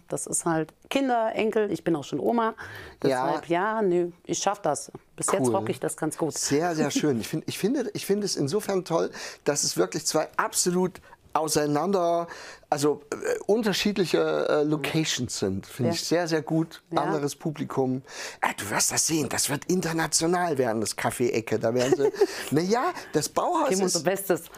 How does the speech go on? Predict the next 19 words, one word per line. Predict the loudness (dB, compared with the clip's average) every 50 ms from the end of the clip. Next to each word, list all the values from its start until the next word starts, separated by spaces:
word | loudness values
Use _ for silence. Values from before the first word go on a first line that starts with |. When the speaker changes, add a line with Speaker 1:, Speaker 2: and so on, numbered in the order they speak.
| 0 2 4 4
Speaker 2:
Ja, | 4 4 4 2 2 2 2 2 2
das | 0 -2 0
Bauhaus | 0 0 2 2 2 2 0 0 2
ist | 2 2 4
ja | 4 2 2 2 2 2 2 0 0 2
in | 2 2 4
der | 2 2 2
ganzen | 0 0 0 0 0 0 0 2 2
Welt | 2 4 4 2 0 0 -2 0 0
ein, | 0 0 0
ein, | 0 0 0 0 0
ein, | 0 0 0 -2 0
eine, | 0 2 2 2 0 0
eine | 0 2 2 2 0
solch, | 2 2 2 2 2 0 -4 -10 -16 -18 -20 -20 -18 -18 -18 -20 -20 _ _
eine | 0 2 2 2 2
solche | 2 2 2 2 0 -2 -2
krasse | -2 -4 0 0 0 2 2 2 4
Marke. | 4 4 4 2 2 2 0 0 0 0 -2 -2 -2